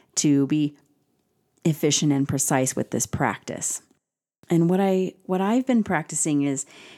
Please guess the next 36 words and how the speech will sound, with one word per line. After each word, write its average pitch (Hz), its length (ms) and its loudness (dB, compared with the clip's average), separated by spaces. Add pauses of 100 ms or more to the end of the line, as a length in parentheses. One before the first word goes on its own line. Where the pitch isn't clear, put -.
(160)
is 156 200 0
the 156 140 2
idea 143 380 2
that 131 100 -2
I 127 100 -2
could 131 160 -6
take 139 260 -2
one 156 580 2
to 170 200 -2
three 151 300 0
breaths 135 460 0
to 131 140 2
reset. 123 640 -2 (460)
And 175 180 4
so 165 200 6
feel 214 500 4
that, - 300 -2
the 160 160 0
one 175 600 2 (120)
to 208 120 4
three 175 360 2
breaths. 147 540 2 (360)
So - 140 -2
let's 202 200 0
do 247 160 2
it 226 60 2
right 196 220 2
now, 160 360 0
all 143 160 -2
together. 143 500 -4
You're 143 120 0
gonna 147 160 0
take 139 180 -6
a 135 60 -2
nice 139 340 0
deep 151 240 -4